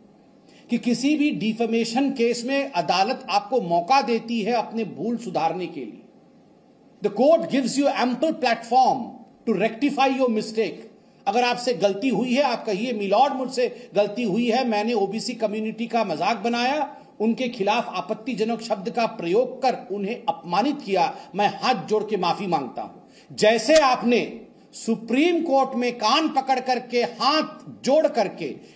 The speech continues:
एफिडेविट लिख करके राफेल के केस में माफी मांगा था, देश के प्रधानमंत्री नरेंद्र मोदी जी के खिलाफ झूठ उगलने के लिए सुप्रीम कोर्ट ने आपसे कान पकड़वा करके माफी मंगवाया था, लिखित में माफी मंगवाया था और माफी मांगना पड़ा था।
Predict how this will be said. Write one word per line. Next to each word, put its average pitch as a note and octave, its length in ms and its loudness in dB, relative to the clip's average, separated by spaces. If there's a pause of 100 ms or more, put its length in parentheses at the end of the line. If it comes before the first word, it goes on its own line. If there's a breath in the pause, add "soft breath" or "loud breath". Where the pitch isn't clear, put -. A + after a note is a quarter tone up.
(120)
एफिडेविट C#4+ 600 0
लिख C4 300 0
करके G3+ 460 0 (200 loud breath)
राफेल G3 520 0
के A3 180 -4
केस G3+ 480 -2
में C3+ 300 -4
माफी D3+ 300 -2
मांगा C3+ 300 0
था, - 220 -14 (760 loud breath)
देश A#3+ 280 4
के C4+ 120 -2
प्रधानमंत्री B3+ 760 2
नरेंद्र A#3+ 500 2
मोदी B3 320 0
जी A3+ 140 -4
के A#3 140 -6
खिलाफ G#3 800 0
झूठ D4 320 2
उगलने A3 420 0
के G3+ 180 -2
लिए G#3+ 440 -2 (120)
सुप्रीम B3 440 0
कोर्ट A#3 260 -2
ने A3 80 -4
आपसे F#3 440 -4
कान G#3 380 -2
पकड़वा G3+ 580 0
करके A#3+ 340 0
माफी G3 300 -2
मंगवाया F3+ 400 0
था, A#3+ 460 -2
लिखित G#3+ 480 -2
में C4+ 80 0
माफी A3+ 320 0
मंगवाया F#3+ 400 0
था A3 140 -4
और G#3 240 0
माफी F3 400 -2
मांगना G3+ 380 0
पड़ा D#3 220 -2
था। - 180 -10